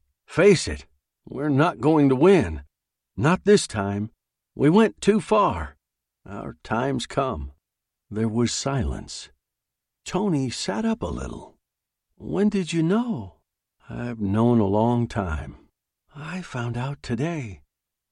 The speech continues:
I didn't understand at first. This is stolen ground.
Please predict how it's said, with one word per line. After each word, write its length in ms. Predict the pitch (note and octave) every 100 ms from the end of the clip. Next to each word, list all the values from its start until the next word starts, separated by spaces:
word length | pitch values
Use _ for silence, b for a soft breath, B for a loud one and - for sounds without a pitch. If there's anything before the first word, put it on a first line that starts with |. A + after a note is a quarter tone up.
| -
I 240 | G2+ -
didn't 320 | - E3+ A#3 A#3
understand 960 | D#3 A2+ - - E3 G3 D3+ D3 D3 _
at 240 | - F#2+ -
first. 600 | - F3+ D#3+ D3+ - - _ _ _ _ _ _ _
This 520 | A#2+ E3 G#3 - -
is 480 | D#3+ D#3+ D#3 B2+ B2
stolen 960 | - - - - - - F3 G#3 G#3+ F#3
ground. 600 | F#3+ A#3 B3 B2+ D#2+ D2+